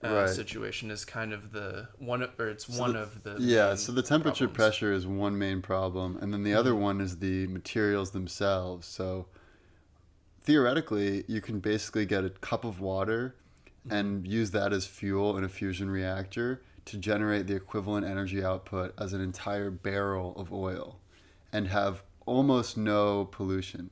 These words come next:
Speaker 2: Some, you know, a little bit extra helium in the atmosphere, but not that much, not nearly as much pollution as you would get with
Speaker 1: Mm-hmm.
Speaker 2: any other form of, of energy reaction.
Speaker 1: Mm-hmm.
Speaker 2: But this can't just be any cup of water. It has to include,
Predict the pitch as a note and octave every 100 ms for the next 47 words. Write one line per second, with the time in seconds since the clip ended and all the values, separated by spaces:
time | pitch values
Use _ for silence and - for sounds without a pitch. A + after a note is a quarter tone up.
0 | - - - A#2 A#2 A#2 G#2 F#2+ - G#2+
1 | A#2 A2+ A2 A2 - A2+ - G#2 A2 A2
2 | A2+ A2+ A2+ A2+ B2 - A#2+ G2+ G2 -
3 | - - - - G2+ G#2 G#2 - G2 G2
4 | G2+ G2+ G2 - - - - - - A2
5 | A#2 A2+ A2 A2+ A2 G#2 F#2 G2+ F#2+ -
6 | G2 F#2 G2 F#2+ F2 F#2+ F2+ - F#2 F#2+
7 | B2 A2+ A2 G2+ G2 F#2+ G2 F#2+ G2 F#2+
8 | - - - G2+ F#2 F#2+ G2 F2+ F#2 F#2
9 | F#2 F#2 - F2+ F2 - - A2 G2 G2
10 | - - - - - - - C#3 - G#2+
11 | A#2 - B2+ A#2 G#2 - G#2+ G#2 G#2 G2+
12 | G2 F#2+ G#2+ F#2+ F2 F#2+ F#2+ F#2 F2+ -
13 | G2+ G2+ - G#2 F#2+ F#2+ G2 F#2+